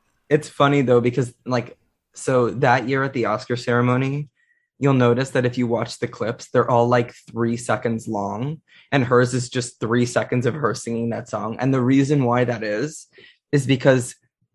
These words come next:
Mark Wahlberg was nominated for The Departed, and because he literally curses at, like, pretty much every sentence of that movie,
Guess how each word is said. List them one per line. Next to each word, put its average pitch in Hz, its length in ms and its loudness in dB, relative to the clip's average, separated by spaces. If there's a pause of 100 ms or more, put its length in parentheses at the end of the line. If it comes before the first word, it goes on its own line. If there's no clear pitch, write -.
Mark 135 320 4
Wahlberg 131 460 2
was 123 180 -4
nominated 120 580 -2
for - 80 -4
The 113 100 0
Departed, 110 680 -4 (120)
and 127 140 2
because 131 360 0 (260)
he - 220 2
literally 131 500 4
curses 120 640 -4 (120)
at, 120 160 -2
like, 123 220 0
pretty 131 360 2
much 127 220 2
every 127 260 0
sentence 120 420 -4
of 110 100 -2
that 113 160 0
movie, 123 480 -4